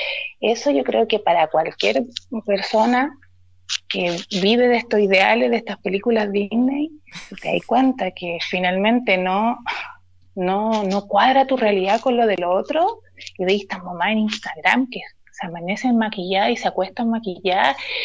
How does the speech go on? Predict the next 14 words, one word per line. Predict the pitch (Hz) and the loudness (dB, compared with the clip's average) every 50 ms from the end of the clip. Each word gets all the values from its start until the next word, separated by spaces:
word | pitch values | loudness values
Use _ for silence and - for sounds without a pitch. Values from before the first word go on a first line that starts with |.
| - - - - | -8 -8 -10 -8
y | - 185 | -6 -4
tienen | - 208 202 196 190 185 185 180 - - - - - - | -2 -2 -2 -2 -4 -6 -10 -12 -14 -18 -20 -20 0 2
seis | 320 330 302 247 247 233 | 4 4 4 4 2 2
niños, | 233 226 233 240 220 220 214 208 214 - - - | 4 4 6 6 4 4 2 0 -4 -6 -8 -10
y | 190 - _ _ _ | -10 -10 _ _ _
todos | - 285 285 262 269 | 2 2 2 2 2
los | 254 240 233 226 | 2 2 0 0
niños | 226 247 240 233 233 233 | 0 0 0 -2 -2 -4
son | - 240 220 - | -4 -4 -2 -2
felices, | - 202 214 226 214 - - - - 202 185 - | -2 -2 0 -2 -4 -4 -6 -8 -8 -8 -8 -8
y | 175 175 - - - - - | -10 -12 -12 -16 -20 -14 -14
nunca | 214 202 208 226 254 277 302 269 - 269 233 | -10 -4 0 2 2 4 2 2 0 0 0
se | - 233 | 0 0
enojan. | 220 233 226 226 - - 240 247 | 0 0 -2 -2 -2 -2 -2 -2